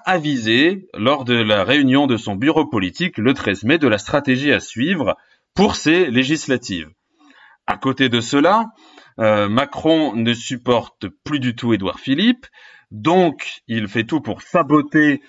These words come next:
son projet de créer un parti de droite entre les Républicains et La République En Marche,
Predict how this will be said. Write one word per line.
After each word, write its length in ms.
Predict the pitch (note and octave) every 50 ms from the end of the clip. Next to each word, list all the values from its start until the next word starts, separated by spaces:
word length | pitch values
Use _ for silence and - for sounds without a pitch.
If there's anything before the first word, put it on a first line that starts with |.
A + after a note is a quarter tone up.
| _ _ -
son 300 | - - - F3 E3+ C#3
projet 480 | - - C#3 C#3 C3+ A2+ B2+ C3+ C3
de 120 | A2+ G#2 A2
créer 280 | G2+ - - A#2+ A2+
un 100 | A2+ G2+
parti 380 | F#2+ - A#2+ G#2 - - A#2+ G#2+
de 80 | G#2 G#2
droite 380 | F#2+ F#2+ F#2 G#2+ A2 G#2 - - -
entre 240 | - C#3+ C3 - -
les 80 | A2 G2+
Républicains 580 | G2 F#2+ - G2 F2+ G2 F#2 - G2+ F2+ D#2+ - _ _
et 100 | - D3+
La 120 | C#3 A#2 F2+
République 420 | E2+ E2 - F#2 D#2+ E2 E2 -
En 80 | G#2 A2+
Marche, 460 | C#3 E3+ G3 - - - - -